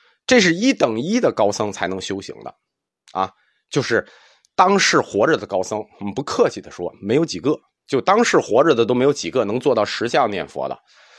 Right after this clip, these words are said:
所谓实相念佛，是念佛法实相。佛法实相是什么？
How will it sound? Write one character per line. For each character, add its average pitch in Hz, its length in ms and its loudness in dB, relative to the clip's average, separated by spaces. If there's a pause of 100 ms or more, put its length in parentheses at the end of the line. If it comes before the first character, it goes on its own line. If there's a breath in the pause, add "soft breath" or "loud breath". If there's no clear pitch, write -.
(200 soft breath)
所 156 240 4
谓 214 180 8
实 170 300 4
相 156 240 6
念 123 180 2
佛， 85 460 0
是 - 220 -4
念 147 200 2
佛 107 300 2
法 139 220 0
实 - 240 -4
相。 - 200 0 (1800 soft breath)
佛 - 240 2
法 147 140 2
实 - 180 -4
相 120 220 0
是 - 140 -14
什 76 140 -14
么？ - 120 -20